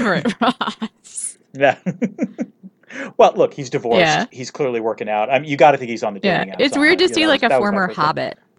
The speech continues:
Speaker 1: like, all,
Speaker 2: <laughs>
Speaker 1: like,
Speaker 2: I, I hope. Do you
Speaker 1: buffed
Speaker 2: think that
Speaker 1: out.
Speaker 2: one of the things that actors get if they sign, like, an M C U deal is to, like, do they get their own personal
Speaker 1: I
Speaker 2: trainer
Speaker 1: hope
Speaker 2: to get an
Speaker 1: so.
Speaker 2: M C U
Speaker 1: I hope
Speaker 2: shape?
Speaker 1: the original
Speaker 2: 'Cause I
Speaker 1: Ji-,
Speaker 2: would
Speaker 1: I
Speaker 2: hope
Speaker 1: also
Speaker 2: that
Speaker 1: the
Speaker 2: the, yeah.
Speaker 1: original Jim,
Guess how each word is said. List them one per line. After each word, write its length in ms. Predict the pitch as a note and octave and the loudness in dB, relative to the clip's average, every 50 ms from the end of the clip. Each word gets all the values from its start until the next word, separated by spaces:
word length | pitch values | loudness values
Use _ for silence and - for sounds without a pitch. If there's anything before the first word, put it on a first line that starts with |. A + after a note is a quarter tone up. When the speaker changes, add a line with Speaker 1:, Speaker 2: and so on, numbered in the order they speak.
| _ | _
Speaker 1:
like, 380 | - E3 D3+ C#3+ C#3 _ - - - _ | -6 -6 -4 -4 -6 _ -16 -20 -10 _
all, 400 | - D#3 D3 D3 C#3+ C#3+ C#3+ C#3+ _ _ - | -2 0 0 0 0 -2 -2 -6 _ _ -12
Speaker 2:
<laughs> 720 | - - - G3+ - G3+ A3 G3 - A#3 F#3+ - A#3+ F#3+ | -10 -2 -2 -2 -2 -2 -6 -8 -8 -12 -10 -10 -12 -8
Speaker 1:
like, 400 | - E3 D3 D3 C#3+ - _ - - - - - - - _ - - - - C3 _ _ _ _ | -6 -4 -4 -4 -4 -6 _ -20 -20 -20 -20 -20 -20 -20 _ -20 -20 -20 -20 -20 _ _ _ _
Speaker 2:
I, 180 | F#3 A#3 C#4+ C4 - | 4 4 4 4 4
I 100 | A#3 D4+ C#4 | 6 6 6
hope. 300 | F3+ G3+ G#3+ A3+ A3 - - - - - _ | 8 8 6 6 6 2 -18 -20 -20 -20 _
Do 60 | A3 - | -16 -4
you 40 | - | 0
Speaker 1:
buffed 220 | F3 D3+ E3+ - - | 2 2 2 2 2
Speaker 2:
think 140 | - - | 0 2
that 120 | - - D3 | 2 2 2
Speaker 1:
out. 60 | F3 | 2
Speaker 2:
one 120 | F3+ F#3+ | 2 2
of 40 | F#3+ | 2
the 80 | G3 G3 | 0 -2
things 220 | G3 F#3+ E3+ D3+ D3+ | -2 -2 -4 0 0
that 100 | E3+ B2 | 0 2
actors 440 | B2+ C3+ C#3+ - - D#3+ D3+ C#3 | 4 2 2 2 0 -6 -6 -6
get 340 | - - C#3+ B2+ B2 C3+ - | -4 2 4 6 6 6 2
if 140 | C#3 B2+ - | -4 -4 -2
they 120 | C3 A#2 A#2 | -4 -4 -4
sign, 480 | - - - A#2 A2+ A2+ A#2 A#2 A#2 | -2 -2 0 0 2 0 -2 -4 -6
like, 280 | A2+ G#2+ G#2+ G#2+ G#2+ - - | -4 -4 -4 -4 -4 -8 -10
an 100 | C3+ A#2 | -6 -6
M 140 | G#2+ G#2+ A2 | -6 -8 -8
C 160 | - - A#2+ | -12 -12 -10
U 160 | G#2+ A2 G#2+ | -8 -10 -8
deal 180 | G2+ A2+ A2 A2 | -8 -6 -8 -8
is 80 | G#2 - | -8 -6
to, 80 | A#2+ | -4
like, 140 | A#2 A2 G2+ | -4 -4 -4
do 100 | - A#2+ | -4 -4
they 120 | A2+ A2 | -4 -4
get 180 | G#2 B2 B2 A#2+ | 0 -2 -2 -2
their 160 | - C#3 B2 | 0 0 0
own 80 | A#2+ A#2+ | -2 -2
personal 340 | - B2+ A#2 - - - - | -6 -6 -6 -6 0 2 4
Speaker 1:
I 40 | B4 C5+ | 4 6
Speaker 2:
trainer 180 | G4+ A#3+ A3 A3+ | 4 2 2 2
Speaker 1:
hope 220 | G3+ F#3+ F3+ - | 2 0 0 -2
Speaker 2:
to 180 | - - - E3+ | -6 -4 -2 -2
get 260 | C#3+ C3 C3 A#2+ A2 | 0 2 2 0 0
an 60 | G#2+ | 0
Speaker 1:
so. 60 | - A2 | -4 -6
Speaker 2:
M 80 | A#2 | -8
C 160 | A#2+ - D3+ | -8 -8 -6
U 100 | B2+ A#2+ | -2 0
Speaker 1:
I 60 | - C#4 | 2 2
hope 100 | C4+ G#3+ | 2 2
Speaker 2:
shape? 60 | G#3 | 4
Speaker 1:
the 80 | C4 C4+ | 4 4
original 460 | C4 A#3 C#4+ E4 G4+ - A#4 A#4 A#4 | 2 2 0 0 0 0 -2 -2 0
Speaker 2:
'Cause 100 | - F3+ | 4 6
I 20 | A3 | 6
Speaker 1:
Ji-, 60 | B3+ | 6
Speaker 2:
would 80 | B3+ - | 6 6
Speaker 1:
I 80 | D4 D#4 | 6 6
Speaker 2:
hope 160 | G#3 G#3 G#3 | 6 6 6
Speaker 1:
also 120 | - - | 6 2
Speaker 2:
that 100 | - F#4 | 0 -2
Speaker 1:
the 100 | D4 C4+ | -2 -2
Speaker 2:
the, 60 | C4+ - | -2 -2
yeah. 60 | - | -2
Speaker 1:
original 480 | A#3+ C#4 D4 D4 F4 F#4 F4+ E4 D4 C4 | 0 0 2 2 2 2 2 2 0 0
Jim, 520 | G#3 F#3 G3+ G3+ A3+ C4 F#3 B2+ A2+ | 0 0 2 2 2 0 0 -2 -6